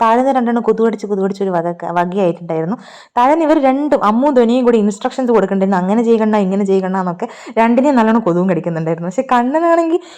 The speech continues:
ഈ പൂച്ചയുടെ കയ്യിൽ നിന്ന് വല്ല പണിയും കിട്ടുമോ എന്നുള്ളൊരു പേടിയായിരുന്നു കേട്ടോ. കുറച്ച് കഴിഞ്ഞ് കണ്ണൻ പറഞ്ഞു, "ഞാൻ ഇത് ഇറങ്ങും, ഞാൻ നിർത്തി, എന്നെ കൂടെ പറ്റില്ല, താഴേക്ക്, താഴേക്ക് വരും രണ്ട് സ്റ്റെപ്പ്." പിന്നെ ഇതേ മുകളിലേക്ക് ഇറങ്ങും. അവൻ്റെ ഒരു, അവൻ ഡെയിലി നോക്കി വളർത്തുന്ന, അവൻ ഊട്ടി ഉറക്കുന്ന പൂച്ചയാന്ന് വേണമെങ്കിൽ പറയാം കേട്ടോ. അങ്ങനെ അവസാനം ദേ അവൻ എങ്ങനെയാ കൈ കൊണ്ട് കത്തി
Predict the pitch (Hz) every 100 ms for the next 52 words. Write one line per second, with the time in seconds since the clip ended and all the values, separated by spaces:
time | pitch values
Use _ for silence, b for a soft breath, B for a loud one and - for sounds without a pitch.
0 | 294 302 247 247 302 320 277 277 247 247
1 | 226 254 240 202 233 220 220 202 180 196
2 | 170 165 170 175 B B - 240 294 302
3 | 294 247 254 247 226 254 262 226 208 220
4 | 214 220 214 208 202 240 220 220 214 208
5 | 214 214 214 175 175 185 185 180 180 190
6 | 190 196 196 175 165 175 - 175 - B
7 | B B 262 285 285 262 208 170 185 190
8 | 170 175 190 233 247 254 226 226 285 254
9 | 254 262 285 247 247 254 240 240 254 254
10 | B B 247 240 240 247 311 320 226 240
11 | 254 254 247 220 226 247 240 226 220 220
12 | 190 185 180 180 180 214 196 208 - 311
13 | 311 294 269 254 233 254 262 220 202 214
14 | 202 185